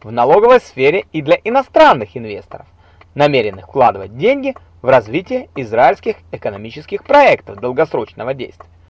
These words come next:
Нетаньяху верил, что реализация новой реформы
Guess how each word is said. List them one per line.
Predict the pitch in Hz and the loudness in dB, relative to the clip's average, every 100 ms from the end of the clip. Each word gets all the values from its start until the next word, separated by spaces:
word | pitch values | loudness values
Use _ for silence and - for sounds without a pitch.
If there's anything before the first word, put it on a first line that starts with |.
| _ _ _ | _ _ _
Нетаньяху | 151 147 160 170 220 226 247 | -8 -6 -4 2 4 4 2
верил, | 240 156 101 - | 0 -2 -2 -10
что | - 123 | -14 -8
реализация | 117 131 143 160 160 - 131 | -2 0 2 4 4 2 -4
новой | 151 139 101 | 0 0 0
реформы | 98 139 277 302 285 | -4 -4 0 0 0